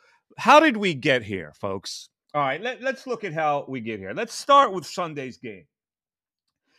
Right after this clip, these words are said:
And I watched the game, and, uh, I was stunned at what I was seeing. Um, I, if I didn't know any better,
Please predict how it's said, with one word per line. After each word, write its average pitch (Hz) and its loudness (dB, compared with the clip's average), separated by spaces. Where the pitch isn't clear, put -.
And 165 4
I 208 8
watched 247 6
the 214 -6
game, 135 0
and, 139 -2
uh, 127 0
I 160 2
was 175 0
stunned 208 2
at 165 0
what 143 2
I 131 6
was 110 -4
seeing. 98 -10
Um, 147 0
I, - -18
if 190 -4
I 285 10
didn't 294 6
know 190 8
any 117 -2
better, 87 -10